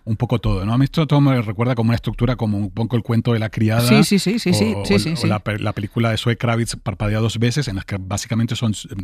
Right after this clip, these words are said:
Speaker 1: hombres con muchísimo poder que crean un régimen de terror y en el que hay mujeres que son cómplices. Quiero decir que no, no puede funcionar el sistema si no hay otras mujeres que, que también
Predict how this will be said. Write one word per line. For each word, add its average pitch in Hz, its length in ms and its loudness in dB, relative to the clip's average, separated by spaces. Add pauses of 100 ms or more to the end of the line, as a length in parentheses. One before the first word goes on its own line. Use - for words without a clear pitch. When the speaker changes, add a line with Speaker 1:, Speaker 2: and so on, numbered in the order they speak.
(120)
Speaker 1:
hombres 117 300 2
con 110 120 -2
muchísimo 107 420 0
poder 117 380 0 (300)
que 98 120 -6
crean 113 320 2
un 107 180 0
régimen 107 360 2
de 104 100 0
terror 117 420 2 (200)
y 107 80 0
en 104 80 2
el 98 80 0
que 107 120 -2
hay 113 140 4
mujeres 123 400 0
que - 80 -8
son 101 200 -2
cómplices. 98 440 -2
Quiero 104 140 -4
decir 101 180 -4
que 101 120 -4
no, 107 320 0 (200)
no 113 160 4
puede 127 180 4
funcionar 117 460 2
el 120 80 0
sistema 135 520 0 (180)
si - 160 -2
no 110 80 2
hay 110 80 2
otras 107 240 -2
mujeres 120 500 0
que, 98 220 -6
que 98 160 -8
también 104 460 0